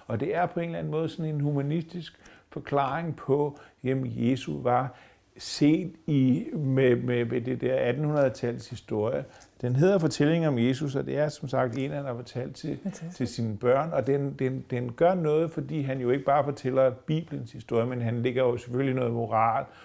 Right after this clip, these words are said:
Speaker 1: og noget, og han er jo en af de mest socialt bevidste forfattere overhovedet fra den tid, og sådan, så han, det, den vil jeg sige, den kan man anbefale.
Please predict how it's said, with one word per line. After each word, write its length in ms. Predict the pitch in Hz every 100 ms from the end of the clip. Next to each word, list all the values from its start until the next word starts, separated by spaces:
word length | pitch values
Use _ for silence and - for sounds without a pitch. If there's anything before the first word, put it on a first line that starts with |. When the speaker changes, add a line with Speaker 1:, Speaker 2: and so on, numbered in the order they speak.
| - -
Speaker 1:
og 120 | 123
noget, 400 | 123 120 123 123
og 200 | 131 123 -
han 180 | 120 127
er 80 | 117
jo 180 | 117 - 127 151 147
en 200 | 120 131
af 60 |
de 60 | 117
mest 200 | 117 -
socialt 360 | 120 127 123 127
bevidste 360 | 117 113 117
forfattere 440 | 120 110 117 117 123
overhovedet 520 | 110 107 104 113 120
fra 100 | 110
den 220 | 107 107
tid, 180 | - 110
og 80 | 92
sådan, 260 | 110 113
så 140 | - 113
han, 400 | 113 113 107 104
det, 120 | 135 - - - - -
den 120 | 131 139
vil 60 |
jeg 100 | 139
sige, 140 | - 113
den 220 | 135 127
kan 120 | 139
man 120 | 123
anbefale. 580 | 113 120 123 - 120